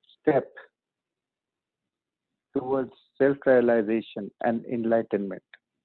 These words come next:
because meditation is a technique towards self-realization. Self-realization is needed to become enlightened,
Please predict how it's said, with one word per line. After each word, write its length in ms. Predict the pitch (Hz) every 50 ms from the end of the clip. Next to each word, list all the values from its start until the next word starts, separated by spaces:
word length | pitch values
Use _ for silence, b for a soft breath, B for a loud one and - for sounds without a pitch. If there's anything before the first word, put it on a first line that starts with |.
| - -
because 240 | - - 139 135 - -
meditation 840 | 139 139 135 139 139 - 160 170 185 185 - - 123 113 - - _ _ _ _ _ _
is 140 | - 127 117 123
a 80 | 120 - - -
technique 440 | 120 - - - 143 170 - - _ _ -
towards 280 | 131 113 113 117 117 - - _ _
self-realization. 1000 | - 147 147 143 - - 113 104 98 98 98 98 104 107 101 - - - - 233 - _ _ _ _ _ b b b b b b b b _ _ _ -
Self-realization 1300 | 147 170 170 - 170 151 147 135 123 135 131 131 127 127 120 120 123 127 120 - - 131 135 143 - - _ _ _ -
is 180 | - 120 104 -
needed 380 | - 123 120 120 113 131 143 139 - - -
to 80 | 123
become 360 | 101 95 110 - - 113 113 - - -
enlightened, 640 | 120 113 113 110 110 110 110 - - 151 190 226